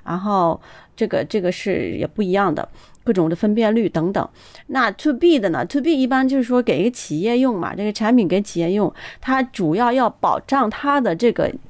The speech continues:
核心的功能、核心的系统功能，就是能够完成它这个产品用于企业的某一个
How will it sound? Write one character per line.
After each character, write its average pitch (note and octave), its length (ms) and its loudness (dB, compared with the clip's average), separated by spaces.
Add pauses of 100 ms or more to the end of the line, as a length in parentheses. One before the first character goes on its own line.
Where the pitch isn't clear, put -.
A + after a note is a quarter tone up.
(260)
核 G3+ 360 0
心 D#4 320 0
的 B3+ 120 0 (200)
功 B3 180 2
能、 F3 160 2
核 G#3 140 0
心 C4 160 2
的 B3+ 80 4
系 C4 160 -2
统 F#3+ 120 0
功 G3+ 200 -2
能， E3+ 120 2
就 G3 80 -4
是 G#3 240 0 (300)
能 G3+ 140 0
够 A3+ 160 0
完 F#3+ 320 2
成 G3 280 0
它 A3+ 240 -2
这 A#3 160 0
个 F#3+ 240 0
产 G3 300 2
品 F#3 180 0
用 A3+ 220 2
于 G#3 60 -2
企 E3 300 -8
业 G#3 180 2
的 E3+ 120 0 (220)
某 G3 240 2
一 G3 120 -2
个 G#3+ 360 0